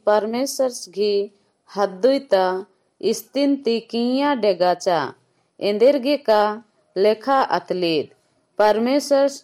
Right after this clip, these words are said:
ନିଙ୍ଗାନ ଟେକା ଗେ ନିଜର ସ୍ୱର୍ଗଦୂତ ଗୁଠିରିନ ଅନୁମତି ଚସ୍। କା ନିଘାଏ ହେଡ୍ଡୁନୁ ଚାଚାନ୍ତି ଠେସ ମା ଲଗିଦ।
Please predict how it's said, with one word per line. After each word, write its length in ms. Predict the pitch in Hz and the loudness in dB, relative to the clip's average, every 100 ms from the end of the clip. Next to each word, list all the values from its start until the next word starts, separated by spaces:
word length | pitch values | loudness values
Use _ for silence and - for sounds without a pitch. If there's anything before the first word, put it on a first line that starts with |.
| _ _ _ | _ _ _
ନିଙ୍ଗାନ 460 | 208 220 214 196 196 208 _ _ _ _ _ - | -4 -2 0 0 -2 -6 _ _ _ _ _ 0
ଟେକା 360 | 202 202 247 285 | 0 2 2 2
ଗେ 240 | 226 220 202 208 - 202 | 2 0 0 -2 -10 -6
ନିଜର 460 | 214 226 233 220 | -4 -2 2 2
ସ୍ୱର୍ଗଦୂତ 920 | 220 - - 226 240 262 220 190 190 190 - _ _ - | 0 -8 -8 -2 -2 -2 -2 0 0 0 -8 _ _ -4
ଗୁଠିରିନ 640 | 185 208 - 269 233 214 - | -2 0 -2 0 0 0 -2
ଅନୁମତି 720 | 165 208 240 262 269 262 262 269 294 _ _ _ _ _ _ _ - | -4 -2 -2 -2 -4 -4 -4 -4 -6 _ _ _ _ _ _ _ 0
ଚସ୍। 360 | 180 165 139 - - _ _ | 2 2 -2 -10 -18 _ _
କା 140 | 208 208 | 2 2
ନିଘାଏ 500 | 208 208 202 247 269 277 277 _ | 2 -2 -2 0 0 0 -8 _
ହେଡ୍ଡୁନୁ 560 | 190 175 190 214 208 208 208 - _ _ _ _ - | -4 0 0 0 -2 -4 -8 -14 _ _ _ _ 0
ଚାଚାନ୍ତି 800 | 208 202 202 277 269 262 226 214 214 226 _ _ _ _ _ _ _ _ | 2 2 0 -2 -2 -4 -4 -2 -4 -10 _ _ _ _ _ _ _ _
ଠେସ 300 | 240 254 285 - - - | 2 4 4 -2 -18 -6
ମା 160 | 196 226 | -2 0
ଲଗିଦ। 540 | 240 170 160 175 156 | 0 -2 -4 -4 -4